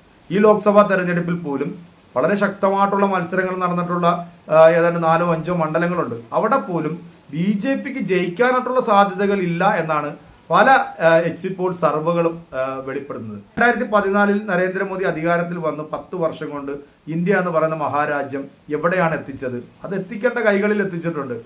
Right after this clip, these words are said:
സുരക്ഷിതമായിട്ട് അവരുടെ കൈകളിൽ ഭദ്രമാണ് അംബാനി, അദാനി. ഒരു പത്ത് വർഷം കൊണ്ട് നമ്മുടെ രാജ്യത്ത് നടന്നിട്ടുള്ള ദുർഭരണം, ദുർഭരണം എന്ന് പറഞ്ഞാൽ ജനങ്ങൾക്ക് ദ്രോഹമായിട്ടുള്ള ഭരണം.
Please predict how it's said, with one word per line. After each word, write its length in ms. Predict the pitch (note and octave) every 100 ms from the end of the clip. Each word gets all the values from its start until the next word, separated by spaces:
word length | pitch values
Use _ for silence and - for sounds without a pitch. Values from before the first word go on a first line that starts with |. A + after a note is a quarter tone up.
| - -
സുരക്ഷിതമായിട്ട് 720 | G#3 A#3 B3+ D4 C#4 G#3+ F#3+ F#3
അവരുടെ 240 | F3 F3+
കൈകളിൽ 380 | E3 D#3+ E3 E3+
ഭദ്രമാണ് 680 | C#3+ C#3+ E3 F3+ D#3+ A2 G#2+ - _ _
അംബാനി, 460 | D#3 D3+ C3+ B2+ C#3 B2
അദാനി. 360 | G#2+ G#2 G2 F#2+ -
ഒരു 40 | F3
പത്ത് 300 | E3+ D#3 G#3
വർഷം 320 | F#3 F3 F3+
കൊണ്ട് 180 | E3+ D#3 - - F#3
നമ്മുടെ 240 | A#3+ B3+
രാജ്യത്ത് 600 | F#3 F3 F3 F#3 F#3+ F#3
നടന്നിട്ടുള്ള 640 | D3+ D3+ D#3 E3 D#3+ D3+
ദുർഭരണം, 960 | D#3+ C3 F3 G3+ E3 D3+ C#3 C#3 C#3 G2+ - - _ - - -
ദുർഭരണം 380 | C#3+ G#3+ A#3+ A#3+
എന്ന് 40 | B3
പറഞ്ഞാൽ 200 | B3+ F3
ജനങ്ങൾക്ക് 560 | F#3 F#3+ G#3 A3 G#3+
ദ്രോഹമായിട്ടുള്ള 800 | G3 F3+ F3+ G3 G#3 G3+ G3 F#3+
ഭരണം. 420 | F3+ D3+ C#3+ B2+